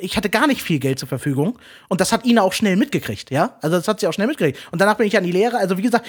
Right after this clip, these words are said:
sie hat, äh, sie hat, äh, auch heute hat sie kein Leben, wo sie sagen, wir gehen heute mal zu Louis Vuitton nach Hamburg. Ist ja völliger Blödsinn, ja?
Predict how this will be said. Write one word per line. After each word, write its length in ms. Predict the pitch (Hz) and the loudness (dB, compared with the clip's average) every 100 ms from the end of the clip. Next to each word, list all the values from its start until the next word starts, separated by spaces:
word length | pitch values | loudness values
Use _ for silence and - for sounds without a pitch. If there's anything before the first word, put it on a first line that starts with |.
| - | -8
sie 140 | - 202 | -2 -2
hat, 200 | - - - - - | -2 -14 -20 -14 -2
äh, 220 | 185 185 | 2 2
sie 180 | 170 208 | 2 0
hat, 380 | 214 - - - | -2 -10 -10 -4
äh, 200 | 165 160 170 | -2 0 -2
auch 220 | - - | -2 2
heute 200 | 180 - | 2 2
hat 120 | - | -4
sie 60 | 165 | -4
kein 220 | - 180 | -2 0
Leben, 320 | 170 185 156 | 0 0 0
wo 140 | 165 | 0
sie 120 | 160 160 | 0 0
sagen, 240 | 175 160 | 0 0
wir 100 | 156 | -2
gehen 140 | 180 | 0
heute 160 | 175 165 | 0 0
mal 120 | 156 | -2
zu 100 | 160 | -4
Louis 180 | 156 170 | -4 -4
Vuitton 260 | 156 151 170 | -4 -4 -6
nach 120 | 147 | -4
Hamburg. 300 | 170 180 131 - - | -2 -2 -4 -6 -4
Ist 140 | 160 | 2
ja 80 | 185 | 2
völliger 340 | - 185 170 | 2 2 2
Blödsinn, 420 | 139 180 214 120 | 4 2 2 -2
ja? 200 | 104 151 | -2 -2